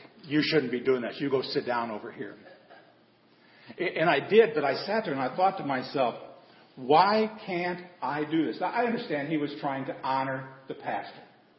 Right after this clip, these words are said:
But yet I was always taught, what? <laughs> Clean up <laughs> after yourself. You know,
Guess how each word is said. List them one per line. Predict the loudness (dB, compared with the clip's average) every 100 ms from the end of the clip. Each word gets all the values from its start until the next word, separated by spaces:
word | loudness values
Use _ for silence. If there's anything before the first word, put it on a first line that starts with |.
| _ _ _ _ _ _ _ _ _ _ _ _ _ _
But | -2
yet | 2 2 4
I | 4
was | 4 4
always | 6 6 4 0
taught, | 2 4 4 2 -6 -18 -20 -20 _
what? | 0 2 2 -4 -18 -20 -20 -20 -20 -20 -20 -20 -18 -14
<laughs> | -14 -14 -16 -16 -18 -8
Clean | 2 6
up | 6 6
<laughs> | 4
after | 4 4 2
yourself. | -2 -2 -4 -6 -2 0 0 -2 -8 -18 -20 -20 -18 -14 -10 -10 -4
You |
know, | -2 -2